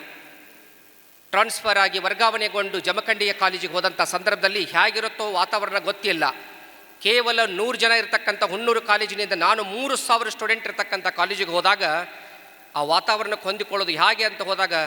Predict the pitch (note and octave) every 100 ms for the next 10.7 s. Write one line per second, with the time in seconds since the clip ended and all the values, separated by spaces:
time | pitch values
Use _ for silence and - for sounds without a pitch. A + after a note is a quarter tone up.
0 | C#3+ - - - - D#3+ D3+ C#3 D#3+ G#3+
1 | G#3+ G#3 G3 F#3+ G3 F3 G3 A#3 - G#3+
2 | F#3+ F#3 F3+ F3 E3 F3 F3+ - E3+ E3+
3 | - F#3 A#3 F#3 F3+ - E3 - D#3 D3
4 | E3 E3 D#3+ E3 E3+ D#3+ D3+ D#3 D3+ D3
5 | D#3 - - - - - - - - -
6 | - F3+ A3 A3 G3 G3 G3 G#3 - F#3+
7 | A#3+ A3+ G3+ F#3+ E3+ D3+ D3+ E3 C4 C#4+
8 | C4 B3+ B3+ B3+ A#3+ A3+ B3 A3+ - A3+
9 | C4+ B3+ A3 A3+ A3 A#3 A#3 G3 - A#3
10 | G#3+ G#3 F#3 F3 D#3 C#3+